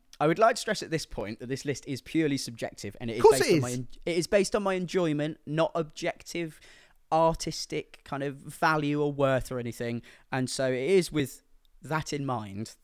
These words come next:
Speaker 1: that I tell you my fourteenth favourite album of all time is Toxicity by System of a Down.
Speaker 2: Oh, wow, that's a fucking brilliant record.
Speaker 1: It is. Is it better,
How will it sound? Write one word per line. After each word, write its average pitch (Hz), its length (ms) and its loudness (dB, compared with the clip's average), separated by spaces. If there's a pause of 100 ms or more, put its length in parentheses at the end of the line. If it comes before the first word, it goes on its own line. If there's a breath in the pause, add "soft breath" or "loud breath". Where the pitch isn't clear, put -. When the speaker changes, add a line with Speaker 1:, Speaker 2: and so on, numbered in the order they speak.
(120)
Speaker 1:
that 117 180 -6
I 113 400 -2
tell 113 240 -6
you 110 220 -4
my 104 160 -6
fourteenth 185 520 -4
favourite - 360 -14
album 95 220 -12
of 95 100 -16
all 98 100 -14
time 98 340 -12
is 95 240 -10
Toxicity - 840 -10
by 101 100 -12
System - 400 -12
of 113 80 -10
a 139 60 -10
Down. 147 500 -10 (100)
Speaker 2:
Oh, 143 180 2
wow, 117 260 -2
that's 113 160 -8
a 110 60 -10
fucking 110 280 -12
brilliant 127 300 -8
record. 87 340 -16 (480)
Speaker 1:
It 160 160 0
is. 160 260 2 (380 soft breath)
Is 151 160 -2
it 135 340 -4
better, 143 440 -4